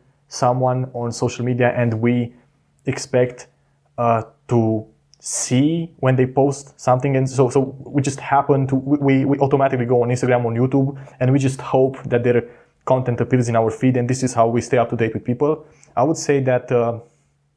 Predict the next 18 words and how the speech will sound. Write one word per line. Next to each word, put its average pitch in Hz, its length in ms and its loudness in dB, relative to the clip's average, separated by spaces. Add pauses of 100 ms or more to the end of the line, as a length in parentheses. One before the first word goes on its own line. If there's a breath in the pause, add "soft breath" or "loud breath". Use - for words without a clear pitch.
(1600)
remember 156 680 2
a 135 100 -2
few 156 280 -2
people 135 680 -2 (240)
that 113 440 0 (260)
you 139 100 2
wanna 127 220 2
learn 120 220 2
from. 110 340 -2 (480 soft breath)
Remember 147 320 2
a 135 60 2
few 139 160 -2
people 135 340 2
that 120 320 0
you 120 580 0 (420 soft breath)
view 117 200 2
as 110 140 0
mentors 120 640 0